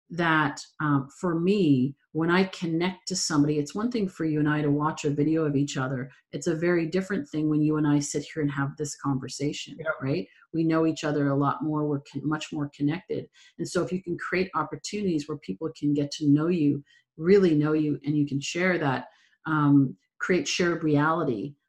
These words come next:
Speaker 1: right, uh, between, between two people, then you have a much higher chance of creating a client. And for me, especially as a coach, because I don't wanna just sell my coaching program to anybody,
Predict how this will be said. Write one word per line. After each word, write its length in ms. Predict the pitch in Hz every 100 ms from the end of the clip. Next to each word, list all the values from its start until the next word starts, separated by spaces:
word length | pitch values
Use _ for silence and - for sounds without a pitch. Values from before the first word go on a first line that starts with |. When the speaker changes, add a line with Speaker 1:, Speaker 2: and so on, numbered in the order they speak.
| -
Speaker 1:
right, 380 | 139 151 151 147 -
uh, 60 |
between, 640 | 156 151 - 175 170 160 - -
between 320 | 147 165 147
two 200 | 143 143
people, 480 | - - 151 127 - _ -
then 100 | 165
you 80 |
have 140 | 160 160
a 60 | 160
much 280 | 156 143 -
higher 320 | - 143 135
chance 500 | 139 147 131 123 - _ _ -
of 300 | 151 143 143 - _ -
creating 360 | - 156 139
a 40 | 139
client. 420 | - 139 123 113 _ _ -
And 440 | 165 165 151 143 -
for 180 | - 180
me, 280 | 170 190
especially 440 | 175 - 170 170 165
as 120 | 151
a 80 | 147
coach, 520 | - - 185 - - - _ -
because 200 | 190 170
I 100 | 165
don't 140 | 180
wanna 200 | 151 156
just 260 | 143 143 -
sell 200 | 156 151
my 380 | 147 143 139 139
coaching 400 | 185 180 185 247
program 460 | 185 180 180 180
to 160 | 190 -
anybody, 580 | 156 170 175 185 226